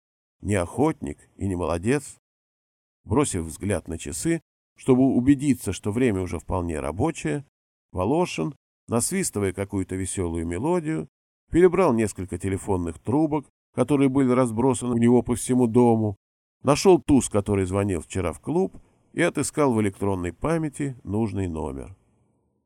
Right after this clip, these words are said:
Сейчас он просто позвонит во вчерашний клуб, назовется и попросит дать ему телефон одной из их посетительниц. Конечно, ему вполне могут ответить, что у них так не принято, что эта информация носит конфиденциальный характер.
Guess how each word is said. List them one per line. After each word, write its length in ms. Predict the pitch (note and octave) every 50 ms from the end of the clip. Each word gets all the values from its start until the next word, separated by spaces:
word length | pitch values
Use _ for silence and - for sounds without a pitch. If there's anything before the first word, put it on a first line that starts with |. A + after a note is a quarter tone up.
| _
Сейчас 320 | - F3 - G#3+ G3 D#3+ -
он 140 | A#2 G2 -
просто 320 | - G#2 F2+ - - F#2
позвонит 540 | - - F2 D#2+ D#2+ E2+ F2 F2 D#2+ D2 -
во 100 | F2+ F2
вчерашний 500 | - - G2+ E2 D#2+ D#2 - - F2 E2
клуб, 420 | - - E3 F3 F3 E3+ D#3+ - - _ _ _ _ _ _ -
назовется 880 | - F3+ D#3+ A#2 G#2+ G2+ A2 C#3 E3+ F3+ E3+ D#3 - - - D#3 D3 C#3 _ _ _ _ _ _ -
и 80 | E3 D#3
попросит 560 | - F#3+ - G#3 G3+ G3 F#3 - E3+ C#3+ A#2+
дать 260 | D3 D#3+ D#3+ - -
ему 160 | B2+ A2+ G#2
телефон 560 | G2 - F#2 F2 F#2 - - D3+ E3 E3+ D#3+ - _ _ -
одной 340 | - A#2+ A#2 C#3+ F#3+ G#3 F#3
из 220 | - - G#2+ G2 B2
их 140 | C#3+ - -
посетительниц. 880 | - G2+ - - F2 - - C#2 B1 - - B1 A1+ A1 G#1+ - - _ _ _ _ _ _ _ _ _ _ _ _ _ _
Конечно, 420 | - G2+ F2 E2+ F2 F#2 - -
ему 200 | G2 G#2+ A2+ A#2
вполне 360 | G2+ - B2+ C3+ C#3 C#3+ C#3+ C#3
могут 300 | C#3+ C#3 C#3 C#3 C3+ C#3
ответить, 560 | C3+ C3 - D3+ D#3+ D#3+ - D#3 C#3 - _ _ _ _
что 180 | _ - C3+ C#3
у 40 |
них 180 | D3 D#3 C#3+ -
так 180 | - D#3 - -
не 100 | D#3 D3
принято, 760 | - - E3+ F3+ F3 E3 C#3+ A2 F#2+ F2 - - B1+ - _ _ _ _ _ _ _
что 180 | _ - C3
эта 180 | C3 C3 - C3
информация 680 | C3 A#2+ - C3+ C3+ D#3 F#3 F#3 - - - F#2+ F2 F#2+
носит 360 | A#2+ E3+ F#3+ - - - -
конфиденциальный 880 | - A2+ G#2 - A2+ G#2 G#2 G#2+ A2 G2+ - A#2+ C3 D3+ D#3+ D3 C#3+
характер. 680 | B2+ - - G2 F2 E2+ D#2 D#2 D2+ _ - - D#2 F#2+